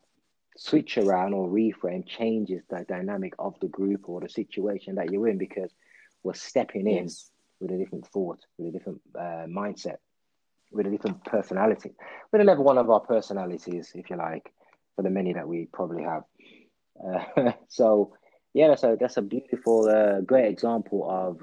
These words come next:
Speaker 1: uh, clean
Speaker 2: Mm.
Speaker 1: language and that, that thought process and switching that around. Um, it's just, you know, I, I used once, once a while in the past, uh, but I think, uh, where I, where I am now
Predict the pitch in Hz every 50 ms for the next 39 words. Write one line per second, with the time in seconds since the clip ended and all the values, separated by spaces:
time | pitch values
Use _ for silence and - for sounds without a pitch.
0 | - - - 95 92 90 87 - - 127 120 226 - - - 190 185 185 - 185
1 | - - - 190 190 185 185 185 180 180 170 - - - 185 - - - - -
2 | - _ - 101 98 - - - - - - - - - - 92 87 - - -
3 | 175 - - - 90 87 - - 90 95 92 90 90 90 - _ _ _ _ _
4 | _ _ _ _ _ _ _ - 90 92 92 92 87 87 85 85 85 - _ _
5 | _ _ _ _ - 98 - - - - - - 180 165 113 107 107 - _ _
6 | - - - 151 - - - _ _ _ _ _ _ _ _ _ _ _ - -
7 | 127 120 117 117 110 - - - - - - 104 101 95 - - _ - - -
8 | 202 196 - - 185 175 175 170 175 170 160 - - - 165 151 147 - - -
9 | _ _ _ _ - 170 170 160 160 165 165 156 175 175 185 - 220 208 190 175
10 | - - _ _ _ _ _ _ _ _ _ _ _ _ _ _ _ _ _ _
11 | _ _ _ _ _ _ - - - 87 87 165 165 165 - 170 151 - _ _
12 | _ _ _ _ _ _ _ _ _ _ _ _ _ _ - 104 107 113 110 107
13 | 101 95 95 98 - - - 110 104 104 101 95 95 104 113 107 104 101 202 208
14 | - 107 104 175 170 185 208 214